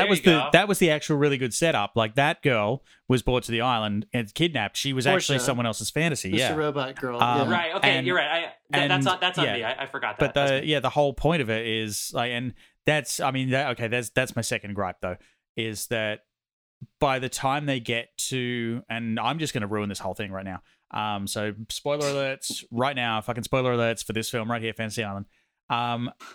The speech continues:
Speaker 2: when they get to the big twist where, like, they advertise it in the trailers, it's like, "This isn't our fantasy, this is someone else's fantasy."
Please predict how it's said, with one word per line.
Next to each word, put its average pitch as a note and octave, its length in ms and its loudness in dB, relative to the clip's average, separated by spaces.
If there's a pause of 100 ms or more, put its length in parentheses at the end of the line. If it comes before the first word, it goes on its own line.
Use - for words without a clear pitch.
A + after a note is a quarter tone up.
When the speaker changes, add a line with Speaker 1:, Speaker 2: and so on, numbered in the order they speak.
(200)
Speaker 2:
when D#3 160 2
they D#3 120 0
get E3+ 180 -2
to F#3 60 -4
the F3 80 2
big D3 180 0
twist - 460 0
where, B2+ 440 2
like, A#2+ 260 0
they C3 120 2
advertise C#3 380 2
it A2+ 60 -6
in G#2+ 40 -6
the A2 80 0
trailers, A#2+ 400 0
it's A#2 140 -4
like, A2+ 140 -2 (380)
"This D#3+ 200 4
isn't E3+ 200 4
our B2 140 4
fantasy, C#3 400 0
this A#2 160 0
is A#2+ 100 -2
someone C3 220 2
else's A#2 240 -2
fantasy." C3 500 -2